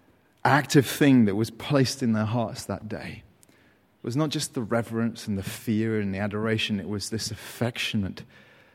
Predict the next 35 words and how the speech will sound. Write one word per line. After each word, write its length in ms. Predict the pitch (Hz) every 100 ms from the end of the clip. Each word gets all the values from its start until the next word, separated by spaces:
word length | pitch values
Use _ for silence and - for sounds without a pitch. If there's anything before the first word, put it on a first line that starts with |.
| _
love 320 | - 98 104
for 240 | 104 - 98
Jesus. 720 | 92 87 92 - - - - _ _ _ _ _ _ _ _ _ _ _ _ _ _ _ _ _
The 60 | -
Father 400 | - 127 131 120
was 100 | 101
showing 540 | - 131 123 127 127
them 160 | 113 107
who 280 | 104 123 113
he 240 | 107 117
was 300 | 110 117 104
so 120 | -
that 400 | 92 98 - _
they 140 | - 107
could 320 | - 107 104
love 380 | 95 117 - -
him 280 | 90 82 -
more 140 | 101
deeply 640 | 87 107 113 - 98 - 90 _ _ _ _ _ _ _ - - _ _ _ _ -
and 100 | 107
in 100 | 107
a 60 |
way 200 | 107 113
that 100 | 113
would, 120 | 101 - - -
would 140 | 110 - -
utterly 400 | - - 127 110
grip 460 | - 110 120 - -
them 240 | - 92 87
for 140 | -
the 100 | 98
rest 260 | 92 92 -
of 80 | 85
their 140 | 78
lives. 500 | 78 73 - - -